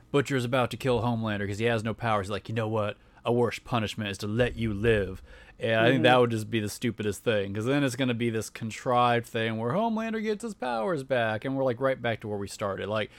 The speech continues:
Speaker 1: I think what I'm getting at is I'm feeling the stretch that you're kinda mentioning of, like,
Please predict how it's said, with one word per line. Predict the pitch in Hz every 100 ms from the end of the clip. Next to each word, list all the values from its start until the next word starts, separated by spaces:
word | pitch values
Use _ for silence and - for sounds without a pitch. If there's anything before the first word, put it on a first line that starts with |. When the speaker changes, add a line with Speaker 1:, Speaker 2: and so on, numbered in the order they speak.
| - - -
Speaker 1:
I | 147
think | 190
what | 165
I'm | 123
getting | 123 131
at | 127 123
is | 113 -
I'm | 117 117
feeling | - - 147 151 143 127 120 110 - - - - -
the | 104
stretch | 104 - - 117 117 101 - - - _ -
that | 107
you're | 107
kinda | 113 107
mentioning | 101 95 - 98 98
of, | 98
like, | 104 98